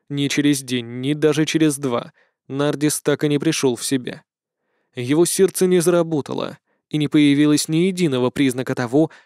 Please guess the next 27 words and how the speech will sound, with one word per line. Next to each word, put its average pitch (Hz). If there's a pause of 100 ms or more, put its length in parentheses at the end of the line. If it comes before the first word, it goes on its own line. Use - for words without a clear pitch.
что -
ритуал 160
завершился 151
успешно. - (720)
Меня 185
это 214
беспокоило. 135 (720)
Мор 170
даже 127
предположил, 135
что -
слишком 165
долгая 123
заморозка 147 (240)
могла 165
повредить 180
телу 185
сильнее, 202
чем 151
мы 156
рассчитывали, - (280)
поэтому 127
состав 135
для 123
восстановления 127
оказался 127
слаб, 143